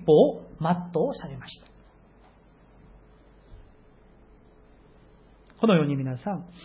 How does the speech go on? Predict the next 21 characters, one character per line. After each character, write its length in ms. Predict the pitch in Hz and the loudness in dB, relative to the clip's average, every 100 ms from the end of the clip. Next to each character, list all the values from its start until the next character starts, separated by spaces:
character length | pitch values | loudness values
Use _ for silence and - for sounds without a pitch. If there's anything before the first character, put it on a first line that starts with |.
| - - - | -20 -20 -6
神 220 | 190 175 | 0 2
の 140 | 147 139 | 2 -2
導 240 | 139 180 160 | -2 -2 -4
き 140 | - 139 | -4 -4
に 240 | 139 151 - - - - - - - - - - - - | -4 -6 -14 -20 -20 -20 -20 -20 -20 -20 -20 -20 -20 -20
従 220 | - - 147 131 | -16 -6 -6 -4
う 40 | 135 | -8
者 240 | 139 160 | -8 -8
は、 220 | 160 269 - - - - - - - - - - - - - - - | -8 -10 -12 -20 -20 -20 -20 -20 -20 -20 -20 -20 -20 -20 -20 -20 -8
神 300 | 240 226 214 | -2 0 0
の 160 | 202 180 | -2 0
時 400 | 247 247 - 262 | -2 -2 -2 2
を 280 | 233 220 - - - 170 | 2 0 -10 -18 -16 -4
待 240 | 196 185 | -4 -2
つ 180 | 269 277 - - - | -6 -10 -18 -20 -10
知 180 | - 285 | -2 0
恵 100 | 262 | 0
と 140 | 175 | -2
と 140 | 147 139 | -4 -4
も 140 | 135 | -2
に、 240 | 160 311 | 0 -2